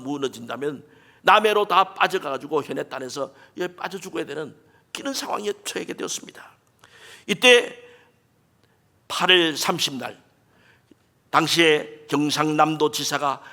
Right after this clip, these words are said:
양승봉 도지사였습니다. 이분이 장로님이셨습니다. 많은 사람들이, 피난민들이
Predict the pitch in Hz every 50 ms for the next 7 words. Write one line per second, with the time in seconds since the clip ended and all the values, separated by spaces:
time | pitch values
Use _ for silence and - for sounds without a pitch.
0 | - _ - 143 139 151 151 143 - 190 214 208 185 202 208 214 196 - - _
1 | - 139 147 131 139 - 131 117 110 110 - - - - - - - 165 180 214
2 | 208 - - - 127 120 131 214 226 247 226 226 - - 165 - - - - -
3 | - _ _ _ _ _ _ - - - - - - - - - - - - -
4 | - - - - - - - - - - - - - 233 - 262 226 233 226 226
5 | 226 233 240 240 - - - 202 196 202 214 220 208 196 220 233 226 - -